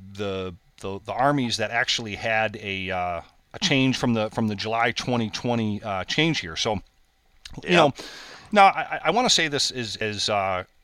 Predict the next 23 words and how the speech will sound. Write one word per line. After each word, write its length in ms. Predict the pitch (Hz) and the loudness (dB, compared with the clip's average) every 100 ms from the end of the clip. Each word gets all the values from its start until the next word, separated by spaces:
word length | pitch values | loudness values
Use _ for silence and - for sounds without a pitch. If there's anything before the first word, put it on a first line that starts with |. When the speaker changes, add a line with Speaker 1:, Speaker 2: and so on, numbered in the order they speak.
| _ - | _ -8
Speaker 1:
as 400 | 110 95 90 - _ _ _ - | -6 -4 -6 -8 _ _ _ -14
carefully 760 | - 147 156 - 107 98 98 107 | -4 -2 -2 -6 -8 -8 -10 -6
as 180 | 101 | -6
I 100 | 98 | -6
can, 380 | 90 - 92 95 | -8 -6 -4 -4
as 100 | 98 | -4
genuinely 600 | - 127 143 127 104 98 | 0 4 4 2 0 -2
as 180 | 101 95 | -4 -6
I 100 | 92 | -6
can 360 | - 101 85 82 | -8 -8 -6 -6
here, 200 | 85 87 | -8 -10
because, 360 | 101 113 101 | -8 -6 -4
uh, 200 | 104 95 | -4 -4
you 120 | 107 92 | -4 -6
know, 80 | |
I 100 | 92 | -2
know 220 | 107 107 107 | 0 0 -2
that, 260 | 98 - | -4 -2
uh, 180 | 98 92 | -4 -4
Justin, 420 | 92 95 - 104 | -4 -4 -2 -2
this 180 | 104 - | -2 -4
is, 160 | 98 95 | -4 -6
uh, 180 | 90 | -6